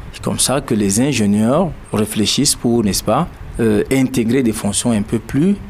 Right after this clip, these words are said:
avancées que celles classiques que nous connaissons.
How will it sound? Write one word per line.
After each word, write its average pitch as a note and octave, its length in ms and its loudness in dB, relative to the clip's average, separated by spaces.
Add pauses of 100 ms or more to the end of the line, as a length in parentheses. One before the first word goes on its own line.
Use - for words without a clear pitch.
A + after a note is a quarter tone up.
(220)
avancées A2+ 580 2 (180)
que A#2 80 -6
celles A#2 240 0
classiques A2 440 -4
que G#2+ 80 -4
nous G2+ 140 -2
connaissons. - 460 -4